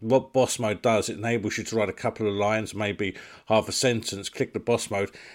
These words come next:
and Jarvis literally writes the rest of the paragraphs, two or three paragraphs out for you, which sounds like a dream, right? But obviously,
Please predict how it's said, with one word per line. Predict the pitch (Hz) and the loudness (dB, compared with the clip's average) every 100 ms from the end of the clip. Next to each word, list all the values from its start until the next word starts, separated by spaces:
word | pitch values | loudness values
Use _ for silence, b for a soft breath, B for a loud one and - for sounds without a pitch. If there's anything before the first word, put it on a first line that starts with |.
| B - | B 0
and | 120 113 110 | 4 4 4
Jarvis | - 131 123 107 - | 4 8 8 6 2
literally | 120 127 - 113 98 104 107 | 2 2 0 -2 -2 -2 4
writes | 117 110 - - | 4 4 0 -4
the | 101 | -4
rest | 92 110 - 101 | 0 0 0 -4
of | 92 | -6
the | |
paragraphs, | 87 - 110 113 98 95 - | -8 2 4 4 2 -2 -2
two | - 120 | -4 -2
or | 101 | -2
three | 107 | -2
paragraphs | - 107 98 95 92 107 | -2 0 0 -2 -2 -2
out | 95 - | -2 -4
for | - 107 98 | 0 2 2
you, | 85 - B B B B B 92 | -2 -8 B B B B B -4
which | 120 120 | 0 2
sounds | - 135 127 120 | 4 4 4 0
like | - | -2
a | 101 | -4
dream, | - 117 120 107 90 | 0 4 4 2 0
right? | 87 98 - | -2 -4 -2
But | 110 - | -4 -2
obviously, | 123 110 113 - 110 101 | -2 -2 -2 0 0 0